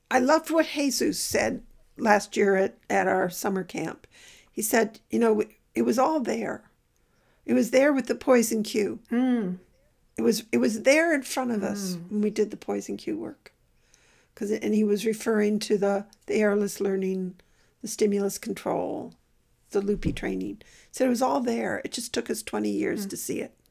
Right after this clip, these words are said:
Speaker 2: Right,
Speaker 1: And I
Speaker 2: right.
Speaker 1: think that's, so
Speaker 2: Yeah.
Speaker 1: that's, you know, those are the changes. We've been, I think what has been happening over the last fifteen years, twenty years, however long people have been at it,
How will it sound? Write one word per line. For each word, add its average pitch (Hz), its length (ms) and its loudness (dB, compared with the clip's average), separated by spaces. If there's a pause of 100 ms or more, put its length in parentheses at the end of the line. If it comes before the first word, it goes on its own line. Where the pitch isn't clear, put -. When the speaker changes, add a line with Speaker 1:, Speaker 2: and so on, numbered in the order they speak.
(2250)
Speaker 2:
Right, 196 220 -6
Speaker 1:
And 226 100 4
I 240 40 4
Speaker 2:
right. 247 80 0
Speaker 1:
think 254 200 -2
that's, - 580 0 (340)
so - 140 4
Speaker 2:
Yeah. 269 60 8
Speaker 1:
that's, - 680 2 (220)
you 262 80 -2
know, 240 120 4
those 254 360 4
are 262 120 2
the 233 120 2
changes. 214 560 0
We've 214 240 0
been, 220 340 0 (1080)
I - 100 4
think 254 240 0 (600)
what 240 320 2
has 247 140 0
been 233 220 2
happening 277 500 2
over 214 380 6
the 208 120 2
last 196 640 0 (460)
fifteen 220 640 0
years, 214 580 4
twenty 214 300 -2
years, 196 440 0
however 208 300 2
long 208 240 2
people 208 260 -2
have 180 60 -4
been 196 140 -2
at 214 220 0
it, - 160 -2